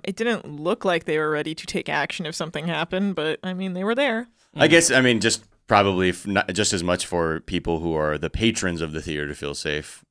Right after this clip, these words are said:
Speaker 2: Uh,
Speaker 3: Right.
Speaker 1: Yeah, and, you know, I wasn't personally concerned 'cause I live in, like, a lower income area, and I was like, "They're not coming for us. They're coming for the whites if they really want to," you know? Like, I
Speaker 3: Mm.
Speaker 1: didn't really,
Speaker 2: I
Speaker 1: I don't
Speaker 2: haven't
Speaker 1: know.
Speaker 2: read one good review of it.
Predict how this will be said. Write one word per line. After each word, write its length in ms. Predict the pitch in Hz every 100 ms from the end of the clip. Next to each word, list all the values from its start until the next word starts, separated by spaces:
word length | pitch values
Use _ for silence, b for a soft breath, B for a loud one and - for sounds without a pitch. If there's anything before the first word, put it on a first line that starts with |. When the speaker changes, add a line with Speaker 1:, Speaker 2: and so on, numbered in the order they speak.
| _ _ _ 80
Speaker 2:
Uh, 180 | 69 69
Speaker 3:
Right. 240 | 107 95 -
Speaker 1:
Yeah, 360 | 254 294 254 214
and, 220 | 214 208
you 100 | 269
know, 260 | 233 202 -
I 200 | 254 311
wasn't 560 | 311 320 311 302 269 - _ -
personally 540 | - 202 226 254 247
concerned 760 | 240 247 233 247 240 240 247 240 -
'cause 540 | 220 180 156 - - _ _ _ -
I 120 | 185
live 220 | 180 180
in, 100 | 175
like, 160 | 175 165
a 40 |
lower 300 | 156 165 165
income 320 | 165 175 170
area, 260 | 160 160 180
and 80 | 175
I 40 |
was 100 | 151
like, 160 | 92 92 -
"They're 140 | 180 165
not 180 | 113 -
coming 240 | 185 92
for 220 | - 156
us. 520 | 92 95 - - - -
They're 100 | 196
coming 200 | 208 147
for 100 | -
the 80 | 123
whites 360 | 185 - -
if 120 | - -
they 140 | 98
really 200 | 139 87
want 260 | - 101 -
to," 220 | - -
you 80 | 196
know? 200 | 208 214 _
Like, 140 | 214 226
I 60 | 220
Speaker 3:
Mm. 20 |
Speaker 1:
didn't 160 | 180
really, 280 | 156 160 156 165 - - -
Speaker 2:
I 60 |
Speaker 1:
I 40 | 151
don't 40 |
Speaker 2:
haven't 200 | 240 233 160
Speaker 1:
know. 40 |
Speaker 2:
read 180 | 156 143
one 320 | 107 123 139
good 180 | 120 123
review 380 | 110 90 107 101
of 80 | 78
it. 180 | -